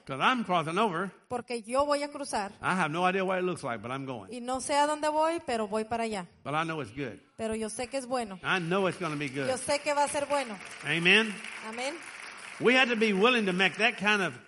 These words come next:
Speaker 1: covenant and commitment.
Speaker 2: Tenemos que estar dispuestos a hacer ese tipo de pacto y de compromiso.
Speaker 1: She followed an older woman.
Speaker 2: Ella estaba siguiendo a una mujer mayor que ella.
Speaker 1: Usually older people know more than younger people.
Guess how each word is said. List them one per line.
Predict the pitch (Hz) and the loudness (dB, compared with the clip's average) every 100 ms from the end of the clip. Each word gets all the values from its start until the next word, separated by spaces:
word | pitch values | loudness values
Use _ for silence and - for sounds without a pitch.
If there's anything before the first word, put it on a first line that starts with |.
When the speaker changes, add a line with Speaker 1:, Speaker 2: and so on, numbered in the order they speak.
| - | 0
Speaker 1:
covenant | 208 220 226 190 | 0 2 -2 -4
and | 165 | -8
commitment. | 160 170 220 170 127 - _ _ _ _ | -6 -4 -4 -4 -10 -16 _ _ _ _
Speaker 2:
Tenemos | 240 262 277 | -12 -8 -10
que | 294 | -8
estar | 277 277 262 | -8 -6 -6
dispuestos | 285 - 285 285 262 | -6 -4 -4 -6 -10
a | 269 | -10
hacer | 269 262 | -8 -6
ese | 262 277 | -6 -8
tipo | 269 269 269 262 247 - | -10 -10 -6 -6 -6 -12
de | 247 233 | -10 -8
pacto | 254 254 - 269 269 | -4 -6 -4 -4 -2
y | |
de | 247 240 | -6 -8
compromiso. | 233 233 240 247 - 185 - _ - | -10 -8 -8 -8 -12 -14 -18 _ -8
Speaker 1:
She | 208 | -8
followed | - 190 196 151 - | -2 -2 -2 -6 -10
an | 127 | -10
older | 139 160 139 | -8 -6 -8
woman. | 151 147 92 - _ _ | -8 -10 -12 -18 _ _
Speaker 2:
Ella | - 269 294 | -12 -8 -8
estaba | - 285 285 | -2 -2 -2
siguiendo | - 254 269 269 277 285 | -4 -8 -6 -6 -4 -4
a | 262 247 | -2 -4
una | 254 262 | -4 -6
mujer | 262 240 262 254 | -6 -6 -4 -4
mayor | 254 247 240 | -4 -4 -4
que | - 247 | -4 -4
ella. | 247 190 180 _ _ - | -4 -8 -12 _ _ -2
Speaker 1:
Usually | 247 294 175 147 | 4 4 4 -2
older | 170 190 147 | -2 -2 -2
people | 190 127 | -4 -4
know | 123 147 147 | -6 -4 -2
more | 143 139 110 | -4 -6 -8
than | 107 113 | -10 -10
younger | 123 110 101 | -8 -8 -10
people. | 117 - | -12 -12